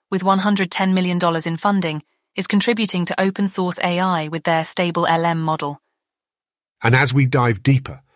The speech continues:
Speaker 2: we're keeping our eyes on Chat G P T, powered by Open A I's G P T four. Now, this tool is making a real difference in various applications, isn't that right?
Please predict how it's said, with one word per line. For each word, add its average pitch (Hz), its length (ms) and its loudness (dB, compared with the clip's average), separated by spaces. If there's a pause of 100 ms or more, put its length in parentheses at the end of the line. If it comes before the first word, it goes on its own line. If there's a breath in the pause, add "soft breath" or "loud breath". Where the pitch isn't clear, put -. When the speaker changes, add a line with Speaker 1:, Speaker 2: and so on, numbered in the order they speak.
(340 soft breath)
Speaker 2:
we're 117 140 4
keeping 139 420 0
our 127 220 4
eyes 131 260 2
on 107 140 -2
Chat - 360 -6
G 120 220 -2
P 110 220 -4
T, 87 400 -6 (400 soft breath)
powered 135 380 2
by 113 240 0
Open 123 340 2
A 117 140 0
I's 110 220 -2
G 104 200 -2
P 110 160 -4
T 104 240 -4
four. 78 460 -8 (420 loud breath)
Now, 95 220 0
this 127 220 0
tool 135 320 2
is 107 120 0
making 110 320 0
a 98 60 -2
real 113 340 4
difference 101 460 -2
in 98 100 0
various 104 420 2
applications, 92 680 -2
isn't 92 160 0
that 90 120 -2
right? 113 280 0